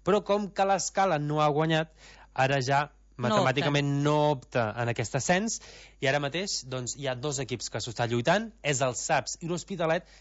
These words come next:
Speaker 1: que es troben, de fet, aquest diumenge a dos quarts d'una, si no me'n recordo malament, per decidir el que finalment pujarà a la primera catalana.
Speaker 2: Per tant, ja sabem que el sènior femení es queda segona, de moment.
Speaker 1: Sí, sí, perquè per averaixos i per puntuació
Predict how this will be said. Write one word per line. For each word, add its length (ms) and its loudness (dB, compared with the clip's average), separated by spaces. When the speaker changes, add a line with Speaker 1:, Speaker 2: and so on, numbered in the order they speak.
Speaker 1:
que 100 -6
es 100 -6
troben, 300 -2
de 100 0
fet, 300 -6
aquest 200 -6
diumenge 360 -6
a 160 -4
dos 220 -8
quarts 240 -4
d'una, 200 -6
si 140 -6
no 80 -4
me'n 120 0
recordo 340 -4
malament, 420 0
per 140 2
decidir 480 -2
el 220 0
que 140 -2
finalment 500 -8
pujarà 300 -2
a 20 0
la 100 2
primera 300 -4
catalana. 400 -4
Speaker 2:
Per 140 -2
tant, 160 2
ja 80 2
sabem 380 0
que 80 0
el 200 2
sènior 400 0
femení 400 2
es 140 0
queda 180 2
segona, 400 -4
de 80 -4
moment. 400 -6
Speaker 1:
Sí, 340 -8
sí, 180 -4
perquè 380 2
per 140 0
averaixos 720 0
i 120 -8
per 200 -4
puntuació 680 0